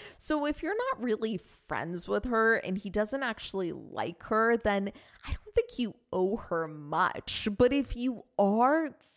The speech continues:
friends with her, then not only would I back off, but I would also kind of look internal as to why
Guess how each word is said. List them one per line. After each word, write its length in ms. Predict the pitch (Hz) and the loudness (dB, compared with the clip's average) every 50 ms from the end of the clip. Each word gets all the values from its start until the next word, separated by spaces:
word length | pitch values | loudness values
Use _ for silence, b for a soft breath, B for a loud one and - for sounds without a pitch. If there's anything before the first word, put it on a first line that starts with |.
| - - | -8 -2
friends 480 | - 160 139 131 147 175 202 - - | 0 0 0 0 -2 -4 -6 -4 0
with 200 | 220 254 254 254 262 | 2 2 2 2 0
her, 420 | 262 277 277 277 285 294 294 285 B B B B B B - | 0 2 4 4 4 4 4 2 B B B B B B -8
then 800 | 196 190 175 - 233 233 233 226 226 220 220 220 226 220 220 - _ _ _ _ _ _ _ _ _ _ _ _ - - - | -6 -6 -2 2 4 4 6 6 6 4 4 2 0 -2 -4 -10 _ _ _ _ _ _ _ _ _ _ _ _ -20 -8 -4
not 320 | 202 202 202 233 269 294 320 | 0 2 4 6 6 6 4
only 300 | 349 359 339 349 330 294 | 4 2 2 0 0 0
would 160 | 233 226 214 | 2 2 4
I 100 | 214 214 | 2 4
back 360 | - 175 160 180 202 - - | 4 4 4 2 2 2 2
off, 280 | 170 170 175 220 - - | 4 4 4 2 2 2
but 140 | 226 226 | 2 4
I 100 | 240 240 | 4 4
would 160 | 233 233 - - - | 4 2 0 0 2
also 380 | - 233 277 311 - - 494 - | 2 2 2 2 2 2 0 0
kind 280 | - - - 233 233 | 0 -2 -4 0 0
of 140 | 240 226 208 | 0 0 0
look 260 | 175 180 196 185 - | 0 0 -2 0 0
internal 640 | 226 202 202 196 - - 170 170 175 185 196 208 - | -2 -4 -2 -4 -4 -4 -4 -2 0 0 0 2 2
as 220 | - 180 - - | 0 0 -2 -2
to 180 | - - 208 190 | -4 -4 -4 -4
why 760 | 170 175 190 175 160 160 165 165 170 185 202 226 254 262 | -6 -4 -2 0 2 2 4 4 4 4 2 2 0 -2